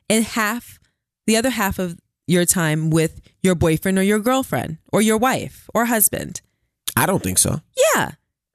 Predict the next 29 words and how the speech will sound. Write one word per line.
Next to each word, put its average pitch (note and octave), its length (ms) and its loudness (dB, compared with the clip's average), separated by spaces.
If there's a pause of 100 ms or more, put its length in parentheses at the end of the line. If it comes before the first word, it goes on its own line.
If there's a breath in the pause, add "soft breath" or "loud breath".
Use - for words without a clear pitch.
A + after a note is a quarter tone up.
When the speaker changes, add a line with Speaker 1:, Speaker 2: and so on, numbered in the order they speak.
Speaker 1:
It's - 240 2
not, E4 380 2 (720)
to F#4 140 2
me, F4+ 140 2
it's C#4 140 2
not C#4+ 200 0
very C4+ 240 2
sensible. C4 760 0 (440)
You're D#4 140 4
not A#3+ 220 -2
building D4 340 2
a B3+ 60 0
future D4 400 2
with G#3+ 180 -2
your A3 100 2
boys. G3 520 0
Speaker 2:
Yeah, C3 360 2
I, D3 100 0
I D3+ 40 2
agree B2+ 240 2
with B2 160 0
you. F#3 120 -2
But A#2 400 0
to C#3 220 0
a C3+ 60 2
lot C3+ 180 2
of C3+ 60 -4
people, - 380 0
they A#2 240 0